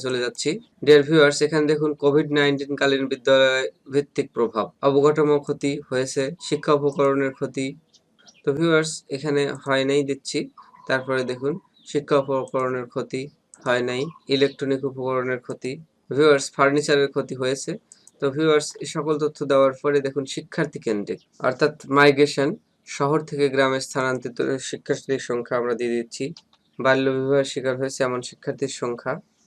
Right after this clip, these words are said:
শিশু শ্রমের শিকার হয়েছে এমন শিক্ষার্থীর সংখ্যা, মোবাইলে আসক্ত শিক্ষার্থীর সংখ্যা, Facebook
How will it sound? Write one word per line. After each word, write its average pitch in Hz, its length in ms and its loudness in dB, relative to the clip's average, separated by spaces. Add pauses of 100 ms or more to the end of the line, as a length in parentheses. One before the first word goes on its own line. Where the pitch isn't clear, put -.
(360)
শিশু 139 360 -4
শ্রমের 135 340 -4
শিকার 131 260 -4
হয়েছে 131 280 -6
এমন 127 120 -6 (120)
শিক্ষার্থীর 135 580 -10
সংখ্যা, 120 320 -8 (340)
মোবাইলে 131 380 0 (100)
আসক্ত - 280 -14 (120)
শিক্ষার্থীর - 500 -8
সংখ্যা, 123 320 -6 (760)
Facebook 127 360 -2